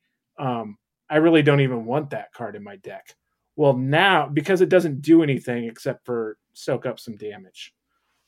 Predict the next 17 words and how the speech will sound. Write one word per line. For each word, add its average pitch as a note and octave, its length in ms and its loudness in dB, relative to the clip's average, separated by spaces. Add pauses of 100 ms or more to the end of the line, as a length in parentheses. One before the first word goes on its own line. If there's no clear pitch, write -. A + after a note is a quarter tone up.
(180)
But C3 160 -2
now, D3+ 580 4
if C3 240 -4
you C#3+ 80 -2
draw D3 460 4
the, B2+ 520 -2
the A#2 440 -6
shield F#3+ 400 0
bearer D3 380 6
and C#3 240 -2
the A#2+ 40 -4
cutlass, D3 540 -2
you D3+ 60 -8
can C3+ 140 -10
sacrifice D3+ 600 -4
the C3+ 80 -10
cutlass C#3 600 -4